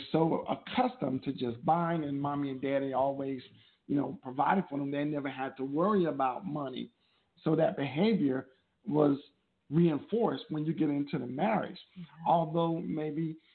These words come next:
Speaker 1: you've spoken with your husband or the husband has spoken with the wife
Speaker 2: Mm-hmm.
Speaker 1: and you had an agreement on that, you still fall back into those, those habits or those behaviors that you grew up with.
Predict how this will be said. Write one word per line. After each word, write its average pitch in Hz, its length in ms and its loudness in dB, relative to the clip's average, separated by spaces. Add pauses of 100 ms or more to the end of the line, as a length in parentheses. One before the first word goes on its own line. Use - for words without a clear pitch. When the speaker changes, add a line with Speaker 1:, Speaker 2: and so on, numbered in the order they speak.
(120)
Speaker 1:
you've 151 260 -4
spoken 170 420 2
with 131 220 0
your 135 160 -2
husband 135 600 -8
or 123 260 -6
the 117 100 -6
husband 135 320 -6
has 131 100 -10
spoken 143 300 -2
with 135 120 -4
the - 80 -4
wife 170 360 4
Speaker 2:
Mm-hmm. 196 340 -2
Speaker 1:
and 170 120 2
you 151 60 2
had 151 200 -2
an 123 60 -4
agreement 196 440 4
on 143 220 -4
that, 139 240 -8 (300)
you 185 180 0
still 233 360 0
fall 202 240 0
back 190 360 0
into 170 360 -4
those, 147 240 -4 (560)
those 156 220 0 (340)
habits - 580 0 (100)
or 147 120 -4
those 147 200 -2
behaviors 143 600 0
that 131 240 -8
you 135 80 -2
grew 139 320 -2
up 277 160 -4
with. 107 200 -8